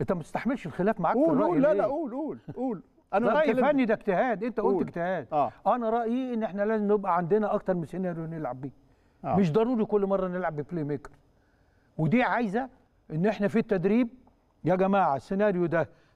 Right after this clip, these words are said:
Speaker 1: لو ما حصلش يبقى السيناريو ده البديل. عشان تعمل كده أنا شايف عايزين فترة إعداد أفضل، هيبان شغل المدربين فيها،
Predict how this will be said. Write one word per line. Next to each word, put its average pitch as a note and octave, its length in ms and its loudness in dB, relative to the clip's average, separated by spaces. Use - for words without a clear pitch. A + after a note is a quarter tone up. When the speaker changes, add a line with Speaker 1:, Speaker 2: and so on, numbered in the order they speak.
Speaker 1:
لو F#3+ 180 2
ما A3 120 0
حصلش A#3+ 440 -2
يبقى G3+ 160 2
السيناريو G3+ 420 0
ده F3 220 -2
البديل. D3 540 -2
عشان G3 340 0
تعمل A#3 340 2
كده C4 400 0
أنا F#3+ 180 0
شايف D3 320 0
عايزين C#3 480 0
فترة F3+ 380 0
إعداد D3 460 0
أفضل، G#3+ 440 0
هيبان E3 340 0
شغل G3 280 0
المدربين D3 800 0
فيها، B3+ 360 2